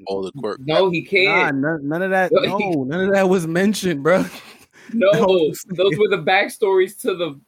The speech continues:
Speaker 2: to the vestiges.
Speaker 3: Yes, that was happening to them, but they, 'cause they had quirks already. So it was
Speaker 1: Yes.
Speaker 3: already killing them, but they, Deku don't have any, he doesn't have a quirk, so he could use any of them,
Speaker 1: No,
Speaker 3: any
Speaker 1: no,
Speaker 3: of
Speaker 1: no,
Speaker 3: their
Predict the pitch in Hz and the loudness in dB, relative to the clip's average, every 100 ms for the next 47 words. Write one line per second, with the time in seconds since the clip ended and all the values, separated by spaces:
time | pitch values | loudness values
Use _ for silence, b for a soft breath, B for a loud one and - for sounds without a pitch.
0 | - - 185 147 190 - - - 165 139 | -10 -6 -6 -2 -2 -2 -4 -4 0 -2
1 | 123 175 247 - 147 190 214 160 160 190 | -2 -8 -14 -8 0 2 4 2 0 -2
2 | 190 196 175 170 156 135 131 107 147 214 | -2 -4 -4 -4 -4 -6 -8 -4 0 2
3 | 143 98 120 117 180 180 - 160 123 156 | 0 -2 -4 0 0 0 -4 -6 0 2
4 | 233 208 180 170 175 165 - 143 131 110 | 2 2 0 0 -2 -2 -2 0 0 0
5 | 95 b - 147 135 143 139 156 175 160 | -8 b 0 0 2 -2 0 0 0 0
6 | 214 220 190 165 202 147 127 139 180 _ | 0 2 2 2 2 0 -2 0 -2 _
7 | b b 165 214 196 185 180 196 202 185 | b b -2 -2 -2 -2 0 0 0 0
8 | 185 175 151 - 160 180 160 175 175 156 | 0 0 -2 -6 -4 -2 0 0 0 0
9 | 190 185 147 - 139 135 123 123 180 180 | 2 2 0 -2 -2 -2 -4 -4 -2 -2
10 | 139 165 175 170 131 - 165 190 180 143 | -2 -2 -2 -2 -4 -8 -4 0 0 0
11 | 123 92 - b b 131 143 180 151 | -2 -4 -14 b b -2 0 2 2